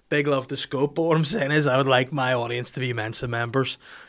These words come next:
you know, but again, I'm, <laughs> I'm open to Scope,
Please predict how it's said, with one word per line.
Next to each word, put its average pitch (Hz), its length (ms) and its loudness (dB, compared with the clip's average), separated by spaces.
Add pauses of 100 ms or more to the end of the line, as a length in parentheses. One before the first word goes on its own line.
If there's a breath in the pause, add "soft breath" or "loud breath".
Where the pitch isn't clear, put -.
you 120 80 -2
know, 127 120 0
but 214 160 -4
again, 131 340 2
I'm, 147 100 0
<laughs> - 1900 -12
I'm 170 160 4
open 127 320 0
to 110 60 -8
Scope, - 500 -4